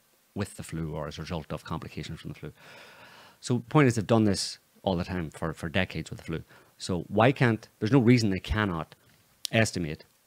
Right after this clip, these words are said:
based on their past experience, how many people around the world have contracted or come in contact with, how much is spread and how much, many people have contracted sars cov two. What would the estimations be? I mean, i-,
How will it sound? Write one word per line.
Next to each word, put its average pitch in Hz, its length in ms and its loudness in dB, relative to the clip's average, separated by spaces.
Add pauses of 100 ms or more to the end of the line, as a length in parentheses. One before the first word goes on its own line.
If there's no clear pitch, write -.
(120)
based - 240 -2
on 85 220 -2
their 78 260 -4 (140)
past 98 240 -2
experience, 85 480 -4
how 104 120 -2
many 113 140 2
people 95 400 -6 (240)
around 101 200 2
the 101 80 2
world 80 260 -4 (540)
have - 180 -6
contracted 80 580 -8 (100)
or 80 60 -10
come 101 160 -2
in 98 60 -2
contact 78 280 -8
with, 73 160 -12 (160)
how 101 100 -2
much 95 200 -4
is 85 140 -8
spread 131 320 6
and 101 80 -4
how 92 80 -2
much, - 420 -6
many 95 100 -4
people 82 160 -8
have - 60 -18
contracted 82 460 -8
sars 78 180 -6
cov - 180 -14
two. - 140 -10 (1400)
What 120 180 2
would 107 160 -2
the 107 80 2
estimations 104 500 0
be? 82 140 -4
I 82 40 -4
mean, 101 180 0
i-, - 140 -4